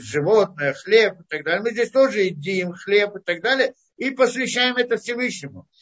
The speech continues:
Если мы это не посвящаем Всевышнему, не делаем это правильно, то тогда это не кошерное жертвоприношение, <laughs> как было в храме,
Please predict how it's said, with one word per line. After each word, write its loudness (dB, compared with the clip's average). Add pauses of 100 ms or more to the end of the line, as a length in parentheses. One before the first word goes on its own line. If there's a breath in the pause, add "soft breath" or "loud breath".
(140 soft breath)
Если 2
мы -2
это 4
не -6
посвящаем -4
Всевышнему, -4
не -6
делаем 0
это -2
правильно, -2 (320)
то 4
тогда 4
это 4
не -4
кошерное 2
жертвоприношение, 0
<laughs> 0
как 2
было 4
в -10
храме, -4